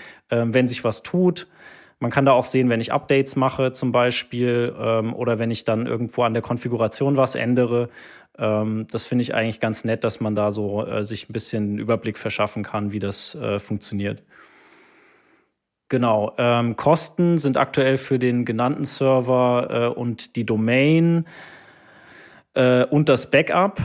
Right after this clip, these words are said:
ähm, dreißig Euro im Monat. Ähm, also die, äh, Backups liegen bei einem anderen,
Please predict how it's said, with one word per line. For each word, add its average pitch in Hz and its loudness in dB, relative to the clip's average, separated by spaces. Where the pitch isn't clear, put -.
ähm, 127 2
dreißig 123 0
Euro 190 4
im 185 0
Monat. 180 0
Ähm, 123 0
also 120 -2
die, 117 -2
äh, 113 -2
Backups - -2
liegen 127 0
bei 120 4
einem 120 0
anderen, 117 0